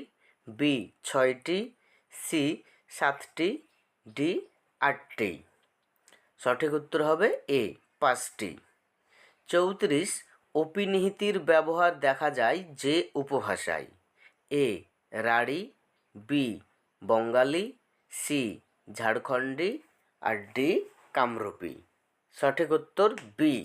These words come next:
বঙ্গালী উপভাষায়। পঁয়ত্রিশ, সাধু ভাষা শব্দটি প্রথম ব্যবহার করেন? এ,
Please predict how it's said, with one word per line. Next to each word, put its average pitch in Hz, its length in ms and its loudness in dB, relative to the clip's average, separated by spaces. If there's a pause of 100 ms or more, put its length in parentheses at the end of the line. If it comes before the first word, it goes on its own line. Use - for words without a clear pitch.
(480)
বঙ্গালী 123 720 4 (320)
উপভাষায়। 98 680 -2 (920)
পঁয়ত্রিশ, 175 600 2 (1400)
সাধু 139 400 0
ভাষা 185 340 2
শব্দটি 156 720 -2 (200)
প্রথম 175 480 4
ব্যবহার 139 480 2
করেন? 92 560 0 (340)
এ, 151 280 0